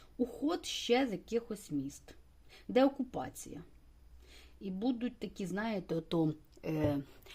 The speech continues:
тобі ж, е, жест доброї волі, як вони кажуть. Ну, якісь пропозиції нам будуть. Ми будемо це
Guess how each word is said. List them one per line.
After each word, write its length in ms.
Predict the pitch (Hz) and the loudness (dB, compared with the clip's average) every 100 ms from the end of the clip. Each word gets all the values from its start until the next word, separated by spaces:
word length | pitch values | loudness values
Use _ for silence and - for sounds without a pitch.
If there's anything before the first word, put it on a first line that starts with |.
| - - - | -20 -6 4
тобі 400 | 269 262 233 226 | 6 8 6 4
ж, 300 | - - 190 | 2 0 2
е, 380 | 175 160 156 147 143 - - - - - - - - - - - - | 4 4 6 6 4 0 -20 -20 -20 -20 -20 -20 -20 -20 -20 -12 -2
жест 400 | 175 202 262 208 | 8 10 10 12
доброї 440 | 214 208 208 202 | 12 12 8 6
волі, 360 | 190 160 135 131 | 2 2 0 0
як 200 | 131 - | -4 -2
вони 180 | 135 127 | -2 -2
кажуть. 640 | - 123 - - - - - - - - - - - - - - - - - - - - - - - - - - - - - - - - - - - - - - - - - - - - - - - - - | -6 -10 -12 -14 -16 -16 -18 -20 -20 -20 -20 -20 -20 -20 -20 -20 -20 -20 -20 -20 -20 -20 -20 -20 -20 -20 -20 -20 -20 -20 -20 -20 -20 -20 -20 -20 -20 -20 -20 -20 -20 -20 -20 -20 -20 -20 -20 -20 -20 -18 -12
Ну, 20 | 220 | -6
якісь 200 | 233 339 | -4 -2
пропозиції 600 | - - 214 262 - 185 | -4 -4 -4 -4 -2 -2
нам 220 | 175 170 | 0 -2
будуть. 460 | 156 139 - - - - - - - - - | -6 -8 -12 -14 -20 -20 -20 -20 -20 -20 -8
Ми 280 | 180 208 202 | -6 -4 -4
будемо 460 | 170 175 165 160 156 | -4 -4 -2 -2 -2
це 300 | 156 156 | -4 -10